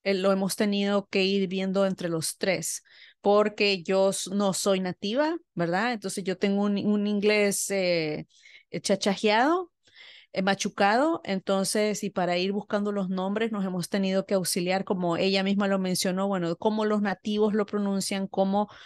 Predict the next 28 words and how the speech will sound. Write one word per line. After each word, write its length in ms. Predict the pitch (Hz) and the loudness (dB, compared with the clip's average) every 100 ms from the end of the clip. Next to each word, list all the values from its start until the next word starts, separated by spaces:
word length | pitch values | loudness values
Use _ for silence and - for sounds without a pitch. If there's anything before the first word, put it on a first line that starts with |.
| - - - | -20 -12 0
este, 400 | 180 175 - - | 0 2 -2 -2
person-, 340 | 175 180 190 | 0 0 0
latinos 440 | 196 180 226 220 220 | 2 2 2 0 0
que 100 | 202 | -2
tienen 260 | 202 202 | -4 -2
más 180 | 196 185 | -2 -2
tiempo 260 | 202 196 196 | -2 0 0
viviendo 300 | 190 196 202 | 0 0 -2
acá 260 | - 196 | 0 0
lo 160 | 208 202 | 0 -2
pronuncian, 540 | 202 196 202 202 214 | -4 -4 -4 -4 -6
cuál 320 | 202 175 196 196 | -2 2 2 2
sería 420 | 214 214 214 214 | 0 0 0 0
la, 340 | 214 214 208 - | 0 0 -2 -4
la 160 | 190 | -6
más, 720 | 190 185 185 196 208 196 - | -4 -4 -2 -2 -2 -4 -2
eh, 320 | 185 185 175 - - - - - - | 0 2 0 -2 -14 -20 -20 -10 -4
aceptable, 960 | 185 214 - 214 202 202 247 269 285 - | -2 -2 0 4 4 6 6 6 4 -2
y, 760 | 208 208 202 196 185 185 180 - | -4 -4 -2 -2 -4 -4 -6 -4
este, 540 | 185 175 - - 175 | -4 -4 -6 -2 0
ahí 220 | 170 175 | 0 0
hemos 300 | 185 190 185 190 | -2 -4 -4 -2
ido 160 | 185 | -2
poniendo. 320 | 190 190 175 | 0 -2 -2
Te-, 200 | 170 - | -2 0
es 120 | 208 262 | 2 2
un 120 | 233 | 2
poco, 520 | 240 240 226 202 | 2 4 4 6